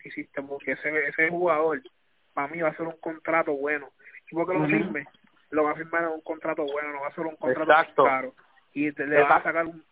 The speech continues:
Speaker 1: y ese, y eso en el cap tuyo, si tú le metes un Evan Fournier con esos dos, con más salary, y después le puedes poner otra pieza más, porque Evan Fournier no es un max. En verdad, un equipo como los Lakers,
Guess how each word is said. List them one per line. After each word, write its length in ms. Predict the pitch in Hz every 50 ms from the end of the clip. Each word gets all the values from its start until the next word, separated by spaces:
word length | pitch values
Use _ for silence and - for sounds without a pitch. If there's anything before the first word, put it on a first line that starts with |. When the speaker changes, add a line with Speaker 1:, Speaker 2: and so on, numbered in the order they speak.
| _ _ _ _ -
Speaker 1:
y 120 | 151 156
ese, 280 | 156 151 - 165 147 - -
y 140 | 147 147
eso 300 | 160 165 170 - - 208
en 100 | 196 196
el 120 | 190 175 _
cap 240 | - - 196 196 190 _
tuyo, 320 | - 208 220 202 190 170 151
si 100 | 156 147
tú 120 | 156 156
le 80 | 165 170
metes 200 | 180 185 190 185
un 80 | 180
Evan 240 | 180 185 185 185 180
Fournier 600 | - - 170 165 160 160 165 180 180 170 156 143 - _ _ _ - - _
con 220 | - 143 143 147 147
esos 220 | - - 175 160 _ _
dos, 260 | - 190 180 151 131 - _ _
con 220 | _ - 151 147 143
más 200 | 151 165 175 -
salary, 360 | - 185 180 170 160 151 147 143
y 20 |
después 280 | 147 135 - - _ -
le 80 | 160
puedes 160 | 165 180 180 -
poner 220 | 180 180 175 170
otra 260 | 151 165 165 180 170
pieza 300 | 170 175 180 175 - 160
más, 180 | 160 180 160 139 - _ _ _ _ _ _
porque 260 | - 156 147 - 160
Evan 160 | 147 143 147 147
Fournier 280 | - 143 143 147 151
no 160 | 160 170 180 175
es 60 | 170
un 140 | 180 180 180
max. 240 | 185 160 139 - - - - - - - - - -
En 180 | - 143 151 151
verdad, 200 | 151 147 147 151
un 60 | 160
equipo 180 | 165 175 175 175
como 160 | 175 175 175
los 120 | 170 165 160
Lakers, 480 | 160 170 170 160 - - - 127 127